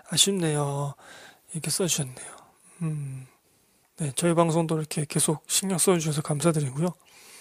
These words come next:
제가 일월 육 일 날 또 썼네요. 강철비를 재감상했네요. 가족들과 함께 감상. 일 차 관람 때보다 훨씬 깨끗한 화질로 보게 되었습니다. <laughs> 상영관이 달랐거든요.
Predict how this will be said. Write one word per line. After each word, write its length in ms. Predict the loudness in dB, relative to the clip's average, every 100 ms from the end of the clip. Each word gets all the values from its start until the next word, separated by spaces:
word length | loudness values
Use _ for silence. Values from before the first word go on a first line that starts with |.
| -18 -14 -10 -6 -6 -6 -8 -12 -18 _ -2
제가 240 | 2 4 4
일월 360 | 2 4 6 4
육 160 | 2 4
일 180 | 4 4
날 260 | 4 4 0
또 100 | -2
썼네요. 560 | 0 0 0 0 0 -4 -4
강철비를 600 | -2 2 4 4 4 4
재감상했네요. 880 | 2 6 6 6 2 0 -2 -4 -4 -12 -20 -4
가족들과 520 | 2 2 4 6 6
함께 240 | 4 2
감상. 400 | -2 0 2 0 0 -14 -20 -20 -20 -20 _ _ _
일 200 | 0 2
차 240 | 4 6 6
관람 320 | 6 6 6
때보다 400 | 6 6 6 6
훨씬 240 | 6 4
깨끗한 420 | 2 0 2 2 4
화질로 320 | 4 4 4
보게 240 | 4 4
되었습니다. 640 | 4 6 6 4 0 -4 -6
<laughs> 1400 | -16 -10 -10 -10 -20 -20 _ -20 -12 -6 -4 -6 -8
상영관이 540 | -2 4 6 8 8 8
달랐거든요. 680 | 6 6 4 0 -2 -6